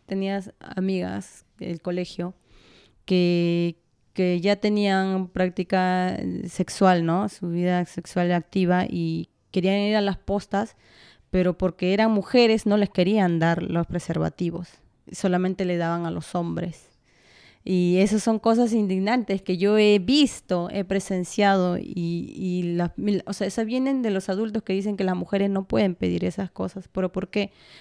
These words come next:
Porque no lo vas a usar tú, lo va a hacer el hombre, que el hombre lo pida. Y no, y eso es realmente absurdo,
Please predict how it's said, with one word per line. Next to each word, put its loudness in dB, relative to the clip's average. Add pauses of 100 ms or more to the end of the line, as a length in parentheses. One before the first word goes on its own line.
(120)
Porque -2
no 2
lo 0
vas 2
a 0
usar 2
tú, 2
lo 2
va 2
a 2
hacer -2
el 0
hombre, 2
que 0
el 0
hombre -2
lo -4
pida. -10 (560)
Y 0
no, 4
y 4
eso 2
es 0 (140)
realmente 2
absurdo, 0